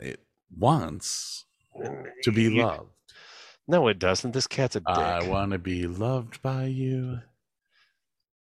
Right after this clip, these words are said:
Speaker 2: Which, if you've ever listened
Speaker 1: So
Speaker 2: to Lords of Acid, they have a much better version of that song. <laughs>
Speaker 1: So I think, I think you need to sit back and watch this film again.
Speaker 2: Yes. I will, I will watch it again.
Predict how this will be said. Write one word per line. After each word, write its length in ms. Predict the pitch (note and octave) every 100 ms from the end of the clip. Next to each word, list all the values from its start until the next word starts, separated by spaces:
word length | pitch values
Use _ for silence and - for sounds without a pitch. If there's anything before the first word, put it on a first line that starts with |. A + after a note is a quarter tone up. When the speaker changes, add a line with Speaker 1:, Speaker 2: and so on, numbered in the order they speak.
| _ _ _ _ _ _ _ _ _ _ _ _ _ _ -
Speaker 2:
Which, 160 | G2+
if 120 | G2
you've 160 | F#2+ F#2+
ever 180 | G#2 G2
listened 260 | G2+ - C#3
Speaker 1:
So 20 |
Speaker 2:
to 40 |
Lords 260 | F#2 G2+ F#2
of 120 | G2
Acid, 440 | G2+ G2+ G#2 G#2+ F2
they 100 | F#2+
have 140 | G2
a 60 | F#2
much 240 | F#2+ -
better 160 | F#2+ F2+
version 320 | E2 F#2 F2
of 60 | E2+
that 160 | E2+
song. 300 | - F2+ F2 E2+ - - -
<laughs> 80 | - - - - - - - - - _ _ _ _ _ _ _ _ _ _ _ _ - - -
Speaker 1:
So 300 | - D3 C#3+
I 160 | C3+
think, 460 | C#3+ G3 F#3+ D#3+ - -
I 80 | C#3
think 240 | C#3+ C4 D4+
you 80 |
need 240 | C#4+ B3+ D#3+
to 80 | D#3
sit 260 | - C#3+
back 300 | B2+ A#2 -
and 100 | G2+
watch 360 | F#2 F#2 - -
this 180 | F#2 -
film 320 | - D2 B1
again. 220 | - G1+
Speaker 2:
Yes. 200 | - - - -
I 140 | - E3
will, 200 | C#3+ B2
I 100 | C3
will 160 | D3 C3
watch 280 | B2 B2+ A#2
it 60 |
again. 220 | A2+ G#2+